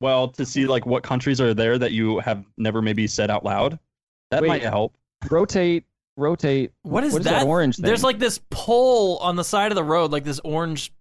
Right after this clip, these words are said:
Speaker 3: weird pole thing.
Speaker 2: Yeah, let me describe for the listeners, though, what we are looking at. So we're, it's, we're on a paved road, but it's, there's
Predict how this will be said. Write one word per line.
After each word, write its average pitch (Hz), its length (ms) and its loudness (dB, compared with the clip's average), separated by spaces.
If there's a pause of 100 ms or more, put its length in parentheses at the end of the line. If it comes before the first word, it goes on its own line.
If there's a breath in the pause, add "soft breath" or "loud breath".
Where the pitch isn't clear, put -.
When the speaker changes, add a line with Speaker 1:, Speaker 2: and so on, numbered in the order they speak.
(240)
Speaker 3:
weird 147 440 -4
pole 160 280 -2
thing. 120 360 -8
Speaker 2:
Yeah, 220 80 4
let 208 200 4
me 302 120 2
describe 208 480 0
for 175 340 0
the 147 140 0
listeners, 143 340 2
though, 120 140 0
what 120 100 2
we 127 100 0
are 117 80 2
looking 107 300 -6
at. 98 180 -8
So 147 120 -2
we're, 139 140 2 (200)
it's, 214 240 0 (140)
we're 151 160 2
on 185 100 4
a 165 100 2
paved 196 400 -2
road, 151 380 2
but 135 140 0
it's, - 420 -6 (240)
there's 113 340 -6